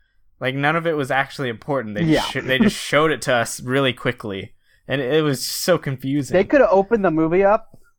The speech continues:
Speaker 2: with them already being married.
Speaker 1: I kept thinking
Speaker 2: And it
Speaker 1: about
Speaker 2: would
Speaker 1: that.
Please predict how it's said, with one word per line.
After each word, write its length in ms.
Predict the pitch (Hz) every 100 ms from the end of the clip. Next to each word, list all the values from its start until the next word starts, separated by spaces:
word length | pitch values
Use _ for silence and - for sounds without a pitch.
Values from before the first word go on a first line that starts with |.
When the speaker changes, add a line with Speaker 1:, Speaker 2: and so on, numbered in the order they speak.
| -
Speaker 2:
with 320 | 156 139 127
them 280 | 160 196 226
already 440 | 156 175 190 180
being 320 | 139 143 151
married. 440 | 127 123 151 247 - _ _ _
Speaker 1:
I 120 | 156 -
kept 320 | - 285 285
thinking 240 | 302 311 320
Speaker 2:
And 60 |
it 20 | 262
Speaker 1:
about 80 | 202
Speaker 2:
would 80 |
Speaker 1:
that. 320 | 208 160 127